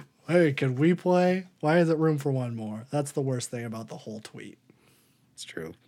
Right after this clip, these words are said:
Speaker 2: The, the hidden misogyny of that tweet is overbearing.
Speaker 1: See, that's what I'm saying. <laughs> I'm nothing if not an ally.
Speaker 2: Yeah.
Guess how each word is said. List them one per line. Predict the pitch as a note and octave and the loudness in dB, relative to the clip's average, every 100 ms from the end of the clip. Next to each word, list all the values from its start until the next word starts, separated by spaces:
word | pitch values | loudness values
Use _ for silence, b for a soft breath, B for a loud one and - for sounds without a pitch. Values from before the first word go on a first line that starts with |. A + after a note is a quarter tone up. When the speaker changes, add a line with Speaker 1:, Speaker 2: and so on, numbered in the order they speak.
| - | -12
Speaker 2:
The, | E2 E2 E2+ - | -10 -10 -12 -8
the | F2 E2 | -6 -6
hidden | G#2 F#2+ F#2 | -6 -8 -8
misogyny | E2+ - E2+ E2+ F#2 E2+ | -8 -8 -8 -10 -14 -12
of | E2 F2 | -12 -10
that | F2 E2 | -10 -12
tweet | - E2+ D#2 | -10 -10 -10
is | E2 F2 - - | -12 -12 -14 -14
overbearing. | G2 F2 E2+ F2+ E2+ E2+ F#2 | -12 -8 -8 -8 -10 -12 -16
Speaker 1:
See, | - A#3 | -12 -6
that's | A3+ G#3+ | -4 -4
what | G3+ | -4
I'm | G3 F3+ | -6 -6
saying. | C3 A#2+ | -6 -6
<laughs> | - - - _ _ _ _ _ _ _ - - - - - _ - - - - - - B D#4 A#3+ B | -8 -16 -20 _ _ _ _ _ _ _ -20 -16 -16 -16 -20 _ -4 -4 -6 -20 -20 -16 B -6 -6 B
I'm | E3+ | 0
nothing | F#3 F#3 F#3 D3 | 2 2 2 0
if | C3+ | 0
not | D3+ C3+ | -2 -4
an | A#2+ | -4
ally. | A2+ A2+ A2+ A2+ B2+ - _ _ B B B B B B _ | -8 -10 -10 -12 -14 -18 _ _ B B B B B B _
Speaker 2:
Yeah. | - F#2+ | -2 0